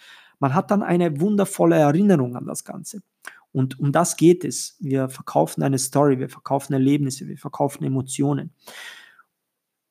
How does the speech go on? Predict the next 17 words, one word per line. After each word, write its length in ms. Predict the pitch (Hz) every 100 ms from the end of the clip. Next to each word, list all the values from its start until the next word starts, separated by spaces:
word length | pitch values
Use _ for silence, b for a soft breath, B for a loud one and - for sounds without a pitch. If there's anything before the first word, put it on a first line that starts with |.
| - -
Und 500 | 143 143 143 - _ _ _ -
das 220 | 165 -
ist 360 | 170 - - -
eigentlich 400 | 151 170 170 -
die 80 | 143
Message 680 | 143 170 - 147 151 - 320
h-, 200 | - - -
hinter 260 | 139 147 143
dieser 280 | 147 151 135
Episode. 720 | 131 131 127 147 165 185 B B B -
Wenn 220 | 127 156
ihr 100 | 175
einen 120 | 147
Shop 280 | - 202 -
aufbaut, 540 | 135 147 - 180 190
versucht 560 | - 131 120 190 - -
mehr 400 | 135 143 165